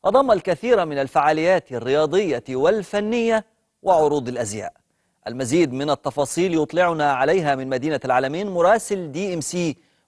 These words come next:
محمد سعد. محمد، بعد التحية، ننتظر هذه الدقائق لنتنفس هواء ونسيم العالمين ونمتع أيضا أبصارنا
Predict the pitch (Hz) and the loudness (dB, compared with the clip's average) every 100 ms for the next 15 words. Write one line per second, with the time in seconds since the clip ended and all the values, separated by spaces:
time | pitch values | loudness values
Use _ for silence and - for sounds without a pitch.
0 | - 120 165 170 156 143 - 175 135 120 | -10 -4 -2 0 0 -2 2 2 2 0
1 | 143 - 202 190 165 143 185 165 143 151 | -8 -4 -4 -2 -2 2 2 0 -2 -6
2 | - 151 180 190 180 170 170 165 196 165 | -6 -8 -6 -2 -2 -2 -6 -4 -2 -2
3 | 147 151 170 160 160 151 - 175 196 190 | 0 0 0 -2 -2 -4 0 2 2 0
4 | - - _ _ _ 151 160 147 160 175 | -4 -14 _ _ _ -6 -4 -2 -2 -2
5 | - 170 147 - - _ _ 131 156 180 | -4 -6 -6 -10 -16 _ _ 0 4 4
6 | 185 - 139 143 139 - 180 156 113 - | 2 0 -6 -4 -6 -4 -4 -4 -8 -4
7 | 143 139 151 160 185 165 143 156 196 226 | 0 0 0 -2 -4 -4 -6 -2 -2 -2
8 | - 180 120 - _ _ _ - 240 160 | 0 0 -2 -8 _ _ _ 0 0 0
9 | 147 117 98 _ - 131 208 220 220 220 | -2 -4 -12 _ -8 -4 2 4 4 2
10 | 233 | -2